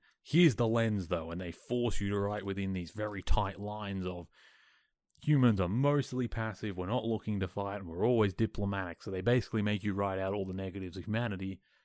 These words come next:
but keep everyone else having those negatives, which makes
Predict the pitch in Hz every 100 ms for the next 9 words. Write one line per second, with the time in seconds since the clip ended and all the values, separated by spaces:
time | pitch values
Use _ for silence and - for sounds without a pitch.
0 | _ _ _ _ _ - 95 117 - 123
1 | 117 107 101 90 87 113 92 - 95 82
2 | 82 82 82 85 82 80 80 87 92 -
3 | 101 92